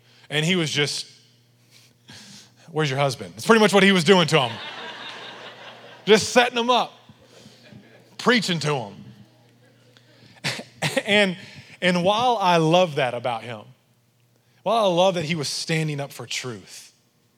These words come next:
and standing up for righteousness, finally one day in the truck, as we were driving home from school, you know what I said to him? I said, "Listen, buddy,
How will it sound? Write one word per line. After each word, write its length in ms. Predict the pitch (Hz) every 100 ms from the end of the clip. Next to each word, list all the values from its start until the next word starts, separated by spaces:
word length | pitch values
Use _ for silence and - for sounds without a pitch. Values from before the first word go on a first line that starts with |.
| _ _ -
and 140 | 160
standing 360 | - 190 185 170
up 100 | 160
for 220 | - 135
righteousness, 840 | 123 131 123 113 - 117 - - - _ _ _ _ _ _ _ _ _ _ _ _ _
finally 260 | - 175 180
one 220 | 165 170
day 180 | 165 165
in 80 | 151
the 80 |
truck, 340 | 135 - 156 156 - _ _
as 120 | 139 131
we 80 |
were 60 | 143
driving 320 | 131 147 156
home 160 | 147 143
from 140 | 135
school, 260 | 120 151 151
you 80 | 143
know 80 |
what 80 | 160
I 80 | 135
said 240 | - 147
to 60 | 156
him? 160 | 160 135
I 20 |
said, 160 | -
"Listen, 320 | 120 151 - 120
buddy, 300 | 107 110